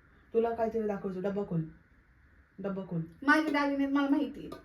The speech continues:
Speaker 2: मोजलेत मी.
Speaker 1: किती आहेत टोटल त्यात?
Speaker 2: किती काय असेल, तुला काय घेणं देणं?
Speaker 1: एक पण मिसिंग आहे का? हा का नाही? हा का नाही? एक पण मिसिंग आहे का?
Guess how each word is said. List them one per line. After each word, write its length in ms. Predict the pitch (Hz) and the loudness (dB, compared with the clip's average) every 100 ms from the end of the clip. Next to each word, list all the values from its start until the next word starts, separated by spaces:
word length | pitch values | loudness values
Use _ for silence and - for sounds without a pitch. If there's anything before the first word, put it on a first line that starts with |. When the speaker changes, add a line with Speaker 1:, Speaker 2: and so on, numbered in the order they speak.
| _ _ 269 | _ _ 4
Speaker 2:
मोजलेत 420 | 277 277 262 226 | 4 4 0 0
मी. 140 | 196 139 - - | -4 -12 -14 -10
Speaker 1:
किती 240 | 240 247 | -4 0
आहेत 120 | 214 | 0
टोटल 320 | 202 180 185 | -2 -2 -4
त्यात? 120 | 175 180 - - _ - | -4 -6 -12 -20 _ -6
Speaker 2:
किती 180 | 302 | -4
काय 200 | 311 285 | -2 -4
असेल, 200 | 269 240 | -4 -6
तुला 160 | 311 311 | -2 0
काय 100 | 320 | 0
घेणं 220 | 311 285 | 0 0
देणं? 120 | 269 | 2
Speaker 1:
एक 180 | 226 226 | 2 2
पण 120 | 254 | -2
मिसिंग 320 | 247 247 254 233 | -4 -4 -4 -4
आहे 80 | |
का? 180 | 190 190 - - - - | -4 -6 -10 -20 -14 -6
हा 100 | 202 | -4
का 140 | 214 | -2
नाही? 200 | 208 165 160 - _ - | -2 -4 -6 -14 _ -10
हा 100 | 202 | -8
का 140 | 208 | -4
नाही? 160 | 190 151 156 - - - - - - - | -6 -6 -12 -20 -20 -20 -10 -8 -6 -4
एक 180 | 202 220 | -4 -4
पण 120 | 226 | -4
मिसिंग 320 | 226 220 220 | -4 -4 -4
आहे 80 | 185 | -4
का? 120 | 165 | -4